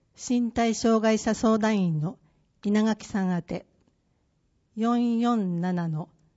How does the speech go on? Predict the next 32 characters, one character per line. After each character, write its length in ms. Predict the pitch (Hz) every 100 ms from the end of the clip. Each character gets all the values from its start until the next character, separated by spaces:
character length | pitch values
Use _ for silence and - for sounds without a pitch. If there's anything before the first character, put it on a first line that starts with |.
| _
三 360 | - 233 233 226
三 420 | - 233 190 165
六 240 | 160 -
九 260 | 190 226 190
で 120 | 165
す。 200 | - - _ _ _ _ _ _ _ _ _ _ _ _ 214
電 240 | 233 247
話 120 | 247
相 180 | - 247
談 200 | 185 170
が 100 | 175
で 100 | 196
き 120 | -
ま 120 | 160
す。 200 | 160 - _ _ _ _ _ _
こ 100 | -
ち 140 | 202 214
ら 120 | 208
は 200 | 190 220 _ _ _
三 100 | 196
日 240 | - 240 247
前 220 | 254 220
ま 100 | 175
で 100 | 165
に 220 | 175 208 -
予 100 | 180
約 260 | 185 _
が 160 | - 185
必 300 | - - 170
要 220 | 160 160
で 100 | 151
す。 160 | -